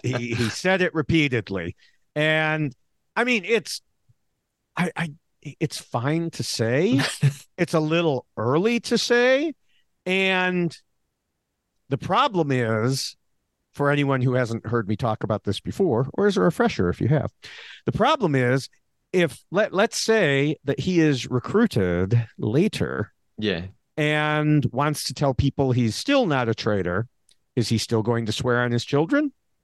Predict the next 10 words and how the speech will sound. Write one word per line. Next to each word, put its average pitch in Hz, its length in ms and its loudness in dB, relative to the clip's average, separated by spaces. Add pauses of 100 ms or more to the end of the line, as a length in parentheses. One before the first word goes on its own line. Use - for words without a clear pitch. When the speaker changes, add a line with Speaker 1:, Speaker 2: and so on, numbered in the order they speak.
(120)
Speaker 2:
Yeah. 190 280 -2
Speaker 1:
If 160 200 0
not, 214 480 -2 (340)
it's 143 200 -2
a 151 40 0
giveaway. 131 460 -2 (480)
Speaker 2:
Yeah, 87 280 -2 (200)
yeah. 80 260 -2
Speaker 1:
If 170 180 0
so, 208 580 2